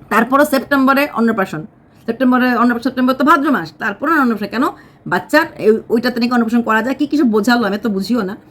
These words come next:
কারণ, আহ, বাচ্চার দাঁত উঠে যাচ্ছে, বাচ্চাটা কিন্তু পাঁচ মাস বয়স। তো সেই অন্নপ্রাশনের পর থেকে ওই ডালের জল টল অনেক কিছুই খাওয়ানো যায়, ঠিক আছে? অনেক কিছু বলে দিলাম। আর কল্পনা, তোমাকে লাস্টলি বলে দিলাম, তোমার যা খুশি ডাকতে পারো,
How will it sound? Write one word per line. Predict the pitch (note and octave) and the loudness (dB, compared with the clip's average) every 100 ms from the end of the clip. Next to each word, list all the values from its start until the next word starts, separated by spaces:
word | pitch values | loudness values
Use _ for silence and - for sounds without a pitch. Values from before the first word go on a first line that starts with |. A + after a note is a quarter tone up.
| - - - | -20 -20 -4
কারণ, | G3+ B3+ | 0 0
আহ, | G#4 - - - - F3 F3 E3 D3+ | -2 -8 -20 -16 -6 -4 -2 -4 -2
বাচ্চার | E3+ A#3+ A#3 | 0 2 2
দাঁত | A#3 A3 | 2 0
উঠে | F#3 | -4
যাচ্ছে, | D#3 - - - - - _ - | -6 -8 -18 -20 -20 -20 _ -6
বাচ্চাটা | A3 A#3 | -2 2
কিন্তু | B3+ A#3+ | 2 2
পাঁচ | G3+ - | 0 -2
মাস | F#3 E3+ | -6 -4
বয়স। | D3+ C#3+ D3 - - - - - | -4 -6 -10 -18 -20 -20 -20 -4
তো | G3+ | 0
সেই | C#4 | 2
অন্নপ্রাশনের | C4 A#3+ C4+ D4 D#4+ D#4 | 2 2 2 2 0 -2
পর | C4+ | -4
থেকে | A#3+ C#4 C#4+ D4+ | -4 -4 -2 0
ওই | A3 | 0
ডালের | G3+ G3+ A#3+ | 0 0 0
জল | G#3+ G#3+ G#3+ | 0 -2 -2
টল | B3+ G4 - - - | -4 -6 -10 -20 -10
অনেক | G3 G#3+ | -8 -6
কিছুই | B3 D#4+ | -4 -4
খাওয়ানো | D#3 E3+ D#3 C#3 | -4 -4 -2 -4
যায়, | - - _ - | -8 -16 _ -6
ঠিক | B3+ | -2
আছে? | D4 F4+ - - - - - | 0 0 -2 -6 -20 -20 0
অনেক | A3 D#4 - | 2 4 2
কিছু | D#4+ | 0
বলে | C4+ C#4 | 2 2
দিলাম। | C4+ D#4 G4+ - - _ | 2 2 0 -10 -20 _
আর | - | -4
কল্পনা, | A#3+ A#3+ C#4+ D#4 | 0 0 2 0
তোমাকে | F#4+ A#3 A#3+ A#3 C4 | 0 0 0 2 2
লাস্টলি | A#3 A#3+ - C4+ | 4 2 -2 -4
বলে | C4+ | -2
দিলাম, | B3+ D#4+ F#4+ - | -2 -2 -4 -6
তোমার | B3 B3+ A#3+ | -2 0 -2
যা | F#3 A#3+ C#4 D4+ D4 | 2 4 4 2 -4
খুশি | - B3 - D#4+ A4 - _ _ _ _ - G3+ F#3+ | -8 -8 -2 -2 -2 -10 _ _ _ _ -8 -8 -4
ডাকতে | G3 D#4 - - | 2 2 2 -6
পারো, | A3+ D#3 | -6 -6